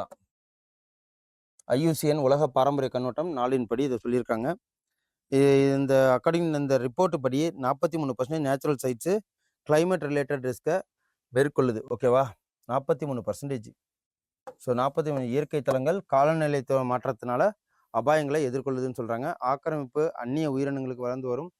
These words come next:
கவலையும் இது முப்பது பர்சன்டேஜ் இருக்கு. ஓகே, வனவிலங்குகள் மற்றும் தாவரங்களை பாதிக்கும் நோய்களின் கூர்மையான உயர்வும் உள்ளது. இந்த காலநிலை மாற்றத்தினால பாதிக்கப்பட்ட தலங்களின் சதவீதம் வந்து ரெண்டாயிரத்தி இருபதுல ரெண்டு பர்சன்டேஜ்ல இருந்து இப்போ ஒன்பது பர்சன்டேஜா மாறி இருக்கு. இந்த கண்ணோட்டம் ரெண்டாயிரத்தி பதினேழு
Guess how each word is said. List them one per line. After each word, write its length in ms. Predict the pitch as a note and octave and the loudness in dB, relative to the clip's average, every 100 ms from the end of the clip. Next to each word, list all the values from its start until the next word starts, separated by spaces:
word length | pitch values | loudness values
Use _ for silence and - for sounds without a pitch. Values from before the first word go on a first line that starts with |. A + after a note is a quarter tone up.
| _ _ _ | _ _ _
கவலையும் 420 | B2+ C3 C3 C#3 - | 2 2 2 -2 -6
இது 120 | A#2+ A#2 | -6 -6
முப்பது 180 | A2 C3 | -2 -2
பர்சன்டேஜ் 300 | A2 C#3 C#3+ A2+ | -2 -6 -8 -8
இருக்கு. 200 | F#2 - - | -8 -14 -18
ஓகே, 160 | G#2 D3 - _ _ _ B2+ | -10 -10 -10 _ _ _ 4
வனவிலங்குகள் 640 | D#3 E3+ D#3+ D#3 D3+ D3+ | 6 6 6 6 6 6
மற்றும் 260 | C3+ D3+ D#3 C#3 | 4 4 2 4
தாவரங்களை 460 | C3+ D3 D3 C#3 B2+ | 4 6 4 4 4
பாதிக்கும் 400 | B2+ B2 G#2+ D3 B2+ | 4 2 0 0 2
நோய்களின் 400 | C3+ C3+ C3 D3+ - | 2 2 2 -2 0
கூர்மையான 400 | C#3+ C#3 C#3 C#3 A#2 | 2 2 0 0 2
உயர்வும் 360 | A#2+ A2+ C3+ B2 | 2 2 0 2
உள்ளது. 260 | G#2 G2 - _ _ _ _ _ _ A#2+ | 2 2 -2 _ _ _ _ _ _ 2
இந்த 140 | A2+ A#2+ | 2 4
காலநிலை 400 | B2+ C3 B2+ A#2+ | 4 4 2 2
மாற்றத்தினால 420 | A2+ A2+ A2 A2+ C#3 F3+ _ _ _ _ B2+ | 0 -4 -6 -2 -2 -2 _ _ _ _ 2
பாதிக்கப்பட்ட 440 | D3 D#3 D3+ C#3+ C3+ | 2 2 0 0 0
தலங்களின் 380 | C3+ C#3 C3+ A#2+ | -2 0 -4 -2
சதவீதம் 340 | C3 C#3 C3 | 0 0 0
வந்து 160 | B2 D#3 D#3 | -2 -2 -2
ரெண்டாயிரத்தி 320 | A#2+ C#3 C#3+ B2+ | 0 -2 0 -2
இருபதுல 240 | C3 C#3 A#2+ | 0 -2 -2
ரெண்டு 160 | B2+ | -4
பர்சன்டேஜ்ல 360 | B2 D3 C3+ B2 | -4 -8 -12 -8
இருந்து 180 | B2 D#3 E3+ | -6 -6 -4
இப்போ 100 | C3 A2+ | -2 -2
ஒன்பது 200 | B2+ B2+ | 2 0
பர்சன்டேஜா 360 | A#2 B2 B2 B2 | 0 -6 -4 -2
மாறி 160 | G#2+ A2 | -2 -4
இருக்கு. 200 | F2+ D#3 - _ _ _ _ _ _ | -2 -4 -4 _ _ _ _ _ _
இந்த 100 | A#2+ A#2 | 2 4
கண்ணோட்டம் 300 | C#3 D3 B2+ | 4 2 2
ரெண்டாயிரத்தி 300 | C#3+ D3 C3 | 2 2 2
பதினேழு 280 | C3 C#3 C3+ | 2 2 0